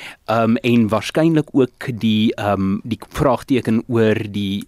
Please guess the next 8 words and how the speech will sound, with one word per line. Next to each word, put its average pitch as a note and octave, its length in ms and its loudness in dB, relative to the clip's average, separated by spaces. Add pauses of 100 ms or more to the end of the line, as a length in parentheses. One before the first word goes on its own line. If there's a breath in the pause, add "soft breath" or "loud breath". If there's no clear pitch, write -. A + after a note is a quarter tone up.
uh, G2 240 -4
gouverneur A2 400 2
van B2+ 120 -4
die G#2+ 100 -2
Reserwebank G2+ 720 -2
later F#2 340 -2
hierdie F#2 260 -4
jaar, F#2 280 -2